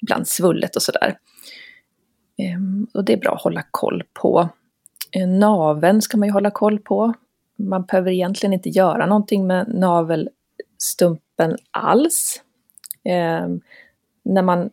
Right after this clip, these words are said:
när man klipper av naveln så blir det ju som en vit geléaktig liten stump som så småningom liksom kommer torka ihop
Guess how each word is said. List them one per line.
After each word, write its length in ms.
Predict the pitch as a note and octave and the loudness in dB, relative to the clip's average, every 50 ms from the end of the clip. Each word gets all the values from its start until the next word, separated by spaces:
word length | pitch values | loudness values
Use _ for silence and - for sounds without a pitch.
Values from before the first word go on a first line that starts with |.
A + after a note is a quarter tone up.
| _ _ _ _ | _ _ _ _
när 100 | - F#3 | -2 0
man 120 | F#3 F#3+ F#3 | 0 0 0
klipper 200 | - - - F#3 | 0 2 4 4
av 120 | G3 G3+ | 4 6
naveln 200 | F#3+ F3 E3 E3+ | 4 2 2 0
så 100 | - E3+ | -2 0
blir 140 | E3 E3+ E3 | 0 2 2
det 60 | D#3 | 2
ju 60 | D3+ | 2
som 180 | - - D#3+ D3+ | 0 0 -2 -2
en 120 | D3 D3 - _ - - - - - - _ _ - | -4 -6 -8 _ -20 -20 -20 -20 -20 -20 _ _ -10
vit 340 | - - D3+ E3+ D#3 E3 - | -4 -2 0 0 0 0 -2
geléaktig 720 | - - - D#3+ D#3+ E3 - - C#3 - - - - D3+ - | -2 0 0 2 2 0 0 0 -2 -2 -6 -6 -6 -4 -4
liten 460 | - - - - - - - - - - _ _ _ - - | -4 -4 -4 -4 -2 -2 -4 -6 -8 -10 _ _ _ -8 -8
stump 500 | - - - E3 A3+ B4+ A#4+ - _ - | -2 2 4 4 4 2 0 -6 _ -2
som 180 | - G#3+ G#3 | 0 2 2
så 100 | G#3 - | 4 2
småningom 540 | G#3 - A#3 G3+ G3 F#3+ F#3+ F#3+ G3 F#3 F#3 | 2 2 2 2 2 2 2 2 2 2 2
liksom 240 | F3+ F3+ - - E3 | 0 -2 -4 -6 -4
kommer 240 | - - E3 D#3+ D#3 | -4 -2 -2 -2 -4
torka 520 | - _ - - F3 E3 - _ - C#3+ | -4 _ -2 0 0 0 0 _ -6 -6
ihop 380 | C#3 - - - G#3+ B3 - | -6 -2 2 2 2 2 0